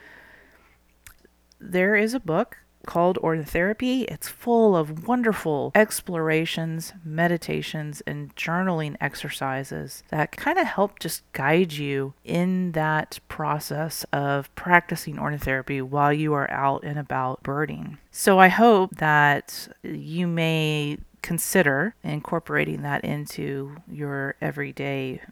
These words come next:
birding practices. And if you do, be sure to let me know how it's actually been benefiting your life. If you've noticed any change, I would love to, to get some feedback from you.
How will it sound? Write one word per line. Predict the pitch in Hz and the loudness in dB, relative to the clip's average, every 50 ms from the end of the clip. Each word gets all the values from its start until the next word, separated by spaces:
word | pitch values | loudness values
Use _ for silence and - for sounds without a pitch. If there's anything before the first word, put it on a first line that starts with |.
| _ - | _ -14
birding | 147 - 147 139 139 135 131 | -8 -6 -6 -4 -4 -6 -8
practices. | - - 151 151 147 - - 160 - - - - - - 165 - - - _ _ _ _ _ _ _ _ _ _ - | -8 -6 -4 -4 -4 -6 -8 -10 -10 -8 -8 -8 -8 -8 -10 -12 -14 -16 _ _ _ _ _ _ _ _ _ _ -6
And | 147 147 | -6 -6
if | 151 - | -4 -6
you | 165 175 | -6 -6
do, | - - 294 262 165 151 151 170 208 208 _ - | -2 0 2 2 2 2 2 0 -2 -6 _ -6
be | 214 226 | -4 -4
sure | 220 - - 240 240 | -4 -2 -2 -2 0
to | 214 180 | 0 0
let | 175 180 - | 0 0 -2
me | - 156 | -2 -2
know | 156 165 175 175 160 151 143 147 151 165 170 - _ _ _ _ - - | -2 2 2 4 4 4 2 0 -2 -6 -8 -14 _ _ _ _ -6 -4
how | - - - - 185 190 214 240 240 | -2 -2 -2 -2 0 2 2 2 2
it's | - - 185 - - | 2 0 -2 -2 -2
actually | 190 190 185 - - 185 175 170 | -2 -2 -2 -4 -6 -4 -4 -2
been | 165 170 160 160 170 - - _ _ _ _ _ - | -2 -4 -4 -4 -6 -10 -12 _ _ _ _ _ 0
benefiting | - 165 208 240 - - 156 151 147 147 143 | 2 4 4 4 4 2 0 -2 -2 -4 -6
your | 139 139 139 | -6 -4 -4
life. | - - - - - 165 - - - _ - | -2 -2 -2 -4 -4 -6 -8 -12 -16 _ -8
If | - 175 - - | -8 -8 -6 -6
you've | 165 156 151 - - - | -8 -8 -8 -10 -10 -8
noticed | 151 147 143 151 170 185 - - - | -4 0 2 2 2 0 -2 -4 -4
any | 165 165 175 165 | -2 -2 -4 -6
change, | - - - 160 165 180 - - - 139 - | -8 -6 -4 -2 -2 -2 -4 -6 -8 -8 -4
I | 156 151 | -2 -2
would | 151 156 151 151 | 0 -2 -2 0
love | 147 151 156 151 - | 0 -2 -2 -2 -4
to, | - 139 135 143 165 - - - | -6 -4 -4 -4 -6 -10 -16 -16
to | - - 156 | -14 -12 -6
get | - 147 - - | -4 -4 -4 -4
some | - - 143 139 | -4 -8 -8 -8
feedback | - - 135 139 - - - - - - - | -8 -8 -8 -8 -6 -8 -8 -8 -8 -10 -8
from | - - - 147 143 | -8 -8 -6 -8 -10
you. | 143 147 151 | -12 -12 -14